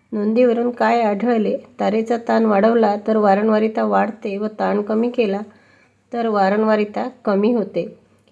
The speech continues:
हे आपल्याला यावरून दिसून येतं. ताण वाढवलेला असताना येणारा ध्वनी उच्च असतो, तर ताण कमी असताना तो नीचतम असतो. याला ध्वनीची उच्च नीचता असे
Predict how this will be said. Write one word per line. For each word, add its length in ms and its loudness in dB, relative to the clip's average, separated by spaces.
हे 60 -2
आपल्याला 400 -2
यावरून 580 -2
दिसून 320 -4
येतं. 340 -10
ताण 220 -4
वाढवलेला 520 2
असताना 400 -2
येणारा 340 4
ध्वनी 280 2
उच्च 320 0
असतो, 420 -4
तर 200 -4
ताण 180 0
कमी 380 0
असताना 480 -2
तो 180 -2
नीचतम 640 2
असतो. 180 -4
याला 260 0
ध्वनीची 520 0
उच्च 300 -4
नीचता 460 -4
असे 380 -8